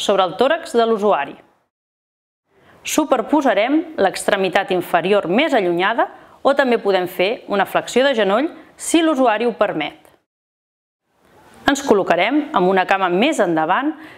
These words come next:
que l'altra i en lleugera flexió de genolls, recaient major part del pes a la cama que està en contacte amb el llit.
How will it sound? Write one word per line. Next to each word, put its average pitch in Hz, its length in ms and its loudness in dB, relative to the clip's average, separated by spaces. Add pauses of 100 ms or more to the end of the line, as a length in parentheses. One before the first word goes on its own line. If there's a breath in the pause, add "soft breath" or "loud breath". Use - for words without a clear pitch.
(160 loud breath)
que 233 140 2
l'altra 190 520 -2
i 294 120 4
en 330 100 2
lleugera 269 400 0
flexió 226 340 -2
de 233 140 0
genolls, 170 400 -4 (240)
recaient 196 560 0
major 220 300 0
part 185 180 0
del 156 220 0
pes 247 260 -2 (180)
a 254 140 2
la 277 80 -2
cama 226 260 0
que 226 100 -4
està 196 180 -2
en 190 100 -8
contacte 180 400 -2
amb 185 160 -2
el 175 80 -4
llit. - 320 -12